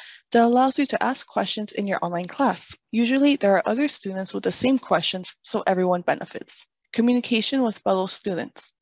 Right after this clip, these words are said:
A great way to learn is to share ideas with your classmates and thoughtfully consider differing perspectives and viewpoints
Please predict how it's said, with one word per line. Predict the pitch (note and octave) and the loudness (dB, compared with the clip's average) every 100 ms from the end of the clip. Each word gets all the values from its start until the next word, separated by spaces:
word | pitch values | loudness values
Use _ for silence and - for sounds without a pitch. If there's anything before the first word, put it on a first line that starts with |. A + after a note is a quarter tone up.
| - | 0
A | B3 | 2
great | - D4+ - | 4 2 4
way | D#4+ | 2
to | F#4 F4 | 2 2
learn | A3+ F#3+ G#3 | 2 -2 -6
is | - G#3+ | -4 -2
to | - | -2
share | G3 A#3 B3 | 0 4 4
ideas | C4 G#3 G3 | 4 2 0
with | A3+ | 0
your | B3 | 0
classmates | C#4 - F#3 - F#3+ - - | 0 0 -2 -2 -10 -6 -2
and | A3 | 0
thoughtfully | G#3+ G#3 - C#4+ | 2 0 2 0
consider | C#4+ C4+ B3+ G#3+ G3 | 0 -2 0 2 2
differing | - G#3+ - C4+ | 2 -2 0 -2
perspectives | - D4 - F#3 F#3 G3 - | 0 -4 -2 -2 -2 -4 -4
and | G3+ | -4
viewpoints | G3+ F#3+ F3+ F#3+ - | -4 -4 -8 -8 -12